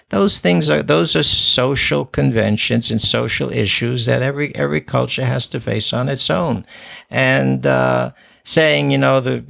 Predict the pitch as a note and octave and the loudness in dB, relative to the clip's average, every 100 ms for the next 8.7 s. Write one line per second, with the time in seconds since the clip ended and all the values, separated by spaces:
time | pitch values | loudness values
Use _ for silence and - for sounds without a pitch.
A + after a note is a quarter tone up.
0 | - B2+ - C#3+ C#3+ - C3 B2+ - - | -4 -2 2 2 2 0 0 0 0 0
1 | B2+ C3 - A#2+ A#2+ A#2+ - B2+ - A#2+ | 2 2 0 0 0 0 -4 -4 0 -2
2 | - - B2 A#2+ A2+ B2+ A#2 - C#3 D3 | -2 -4 -4 -4 -2 0 0 -2 -2 -4
3 | - - D3+ - - - F3 F#3 F#3 F#3 | -4 -6 -8 -8 -6 -4 -2 -2 -2 -2
4 | B2 - - - C3 D#3+ F3 - D3+ D#3 | -2 -4 -12 -8 0 2 2 0 0 2
5 | F3 - A2+ - A#2 A2 G#2 - C#3 - | 0 -2 -2 0 0 0 -2 -4 -4 -2
6 | A#2+ B2+ B2 A2+ G#2 B2+ C#3+ A#2 G2+ - | 0 2 0 -2 -2 0 -2 -4 -4 -2
7 | B2 A#2+ A#2 A2 - - A#2 A2+ A2 A2+ | -2 0 -2 -4 -8 -8 -2 -2 -2 -6
8 | - - - A2+ G#2+ F#2 A2+ | -14 -18 -4 -4 -2 -2 -2